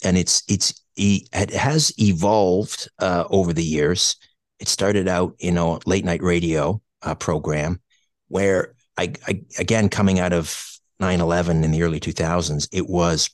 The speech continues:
I would say, primarily, uh, sort of conspiracy and nine eleven. And then from there, it was, you know, long conversations with Jim Marrs about J F K and R F K and M L K and, um, you know, Princess Diana. But,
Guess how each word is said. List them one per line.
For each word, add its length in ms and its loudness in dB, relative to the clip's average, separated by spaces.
I 80 -4
would 100 -4
say, 160 -2
primarily, 920 -2
uh, 220 -4
sort 160 -2
of 120 -8
conspiracy 880 -2
and 200 2
nine 260 2
eleven. 460 2
And 160 4
then 240 4
from 220 0
there, 260 2
it 80 -4
was, 420 -2
you 80 -4
know, 340 -2
long 400 0
conversations 800 -2
with 260 -6
Jim 200 2
Marrs 420 2
about 260 -2
J 280 -2
F 120 -6
K 300 -2
and 120 -4
R 160 0
F 180 -4
K 340 -2
and 120 -6
M 140 0
L 200 0
K 420 -2
and, 240 -6
um, 560 -2
you 80 0
know, 120 0
Princess 380 -2
Diana. 460 -2
But, 240 -4